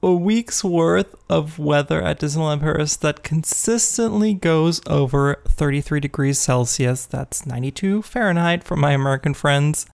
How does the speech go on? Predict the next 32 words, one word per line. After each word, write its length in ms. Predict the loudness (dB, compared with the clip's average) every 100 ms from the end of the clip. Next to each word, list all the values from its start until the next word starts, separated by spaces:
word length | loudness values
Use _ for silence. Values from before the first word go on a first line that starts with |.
| _ 2
Now, 440 | 4 4 4 0
coming 360 | 0 0 0 0
from 180 | 0 2
the 80 |
American 420 | 2 2 2 2 4
parks, 340 | 2 2 -4
that 360 | -2 -4 -2 -2
might 420 | 0 0 0 0
not 280 | 2 2 -2
seem 440 | -2 0 0 0
like 340 | 0 -2 -6
that 380 | -6 -2 -2 -2 0
much. 460 | 0 2 -2 -4 -6
However, 500 | -4 0 0 0 -2 -10 -18 -14 -2
back 240 | 0 0
in 120 | 0
the 80 | 2
nineties 520 | 2 2 2 0 0
or 200 | -2 -2
even 260 | -2 -2 0
late 160 | 0 0
eighties, 380 | 0 2 2 2
when 160 | 0
Disneyland 380 | 0 -2 0 0
Paris 440 | 2 2 0 -2
was 360 | -2 0 0 -2 -4
in 260 | 0 0 -2
its 280 | -6 -8 -10
design 500 | -8 -4 -4 -2 -2
and 100 | 0
development 560 | -2 -4 -4 0 0 4
phase, 380 | 4 4 0